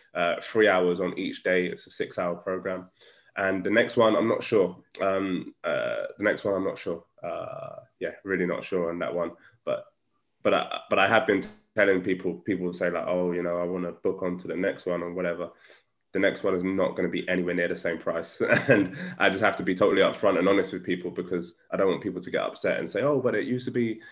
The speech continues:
you know, X, it used to be only this, and now it's, like, three times," and, you know, it's valued significantly lower than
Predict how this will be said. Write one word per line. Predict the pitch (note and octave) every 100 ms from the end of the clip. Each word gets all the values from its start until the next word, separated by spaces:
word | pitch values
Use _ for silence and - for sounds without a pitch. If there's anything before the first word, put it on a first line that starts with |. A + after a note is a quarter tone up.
| -
you | A2
know, | F#2+
X, | A#2 A#2 -
it | A#2
used | A2 G#2+
to |
be | A2+ A2 G2
only | G#2 G#2+
this, | G2+ A#2 A#2
and | G2
now | G#2+ G#2
it's, | - -
like, | G#2 F#2
three | - A#2
times," | A#2 A2 G#2
and, | - - - - -
you |
know, | F#2+ F2
it's | - -
valued | G2 A2 A2+ A2 G2
significantly | - F#2+ G2 G2+ G#2+ - - F#2 F2 - -
lower | F#2+ G2+ G2 F#2+
than | F2 F#2 F2+ F2+ F2+